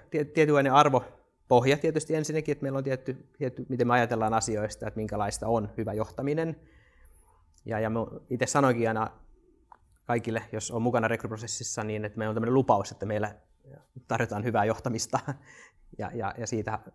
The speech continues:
halutaan pitää kiinni, että se on tietynlainen niinku arvolupaus, että,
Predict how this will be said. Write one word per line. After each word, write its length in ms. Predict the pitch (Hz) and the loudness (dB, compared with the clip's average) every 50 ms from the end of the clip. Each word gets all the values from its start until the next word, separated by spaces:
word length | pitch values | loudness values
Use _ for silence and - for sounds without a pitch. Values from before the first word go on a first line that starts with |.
| _ _ _ | _ _ _
halutaan 380 | - 117 110 113 120 113 104 | -10 -8 -6 -6 -4 -6 -6
pitää 220 | 110 117 - 110 107 | -6 -4 -2 -2 -4
kiinni, 460 | - - - 123 113 107 101 98 - | -2 -2 -2 0 0 0 -2 -4 -8
että 180 | - - - - | -12 -16 -16 -12
se 80 | - | -12
on 140 | 107 107 - | -12 -10 -8
tietynlainen 440 | - 120 107 107 104 101 104 104 104 | -6 -6 -4 -2 -2 -2 -2 -4 -4
niinku 280 | 107 104 101 - - - - | -6 -6 -6 -8 -10 -12 -6
arvolupaus, 720 | - 113 117 110 104 104 117 117 - - - - 120 - | -2 0 0 0 0 0 -2 -2 -2 -6 -10 -10 -12 -12
että, 280 | - - - - - 107 | -14 -18 -16 -14 -14 -14